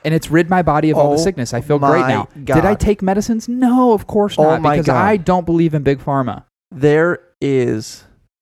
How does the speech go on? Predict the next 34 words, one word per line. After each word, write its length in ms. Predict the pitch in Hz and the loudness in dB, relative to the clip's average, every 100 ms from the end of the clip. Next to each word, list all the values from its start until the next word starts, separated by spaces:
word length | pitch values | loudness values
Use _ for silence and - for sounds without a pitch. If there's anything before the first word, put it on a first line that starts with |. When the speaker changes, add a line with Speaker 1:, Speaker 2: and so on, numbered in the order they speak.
| - | -6
Speaker 2:
I 120 | 185 | -4
think 160 | 254 170 | -4 -4
you're 100 | 120 | -6
onto 160 | 139 | -6
something. 380 | 120 85 - 90 _ | -8 -12 -12 -16 _
I 280 | - 147 233 | -6 -2 -2
think 680 | 233 - - 147 107 92 - - _ _ _ | -4 -10 -8 -6 -8 -16 -20 -20 _ _ _
that, 800 | - 110 131 127 110 107 - - - _ _ _ _ - | -20 -14 -4 0 0 -2 -8 -20 -20 _ _ _ _ -8
um, 640 | 120 113 110 110 110 107 - - _ _ _ - | -4 -4 -4 -6 -8 -12 -20 -20 _ _ _ -18
cigars 1040 | - - 156 117 117 110 87 - - - _ _ _ _ _ _ _ _ _ _ _ _ _ _ _ _ | -14 -8 -6 -4 -2 -2 -4 -10 -16 -20 _ _ _ _ _ _ _ _ _ _ _ _ _ _ _ _
is 240 | 131 117 | -10 -8
like 200 | 104 104 | -10 -10
Alka-Seltzer. 760 | - 92 - 131 - - - - | -10 -10 -12 -16 -16 -16 -16 -12
Speaker 1:
It's 60 | 127 | -10
like 140 | 123 | -8
nature's 300 | 110 110 110 | -8 -8 -10
cure. 320 | - 123 113 - | -8 -8 -8 -12
Speaker 2:
It's 140 | - - | -20 -14
Alka-Seltzer 720 | 123 98 - - - - 73 - | -10 -10 -12 -14 -12 -12 -16 -18
for 160 | - | -18
the, 160 | 64 58 | -16 -18
for 160 | _ 110 | _ -14
the 80 | 101 | -12
body. 420 | 90 95 95 90 | -12 -14 -14 -16
Speaker 1:
It's 140 | - - | -12 -8
witchcraft 540 | 127 - 80 - - | -6 -8 -14 -16 -20
is 120 | - | -16
what 140 | 110 110 | -16 -12
it 100 | - | -4
is. 60 | |
Speaker 2:
I 140 | 139 143 | -2 0
will 200 | 151 208 | 0 -2
say 240 | - 104 | -4 -8
this. 540 | 101 120 - - - | -8 -8 -10 -14 -20